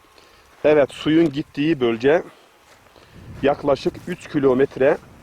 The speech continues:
alana şu anda içme suyu ulaştırılmıştır. Fakat asıl proje buradan ta Aşağı Çımağal'a ulaşmak. Efendim... Buradan da bu arazi ile birlikte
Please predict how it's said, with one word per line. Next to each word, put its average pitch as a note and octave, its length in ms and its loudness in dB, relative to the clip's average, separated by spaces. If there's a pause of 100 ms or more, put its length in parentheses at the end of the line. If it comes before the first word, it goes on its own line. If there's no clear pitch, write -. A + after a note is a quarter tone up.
(420)
alana C#3 300 2
şu D3+ 220 0
anda B2+ 220 0
içme C#3+ 320 -4
suyu C#3+ 200 -8
ulaştırılmıştır. B2 680 -4 (960)
Fakat F3+ 320 -4
asıl D#3 300 -2
proje C#3+ 520 0 (920)
buradan D#3 400 0
ta D3 280 0
Aşağı C#3+ 360 -2
Çımağal'a B2 420 0
ulaşmak. A#2 640 -4 (1800)
Efendim... C3 480 -2 (1200)
Buradan C#3 380 0
da B2 120 0
bu D3 160 2
arazi C3 460 0
ile C3+ 420 0
birlikte B2+ 480 -2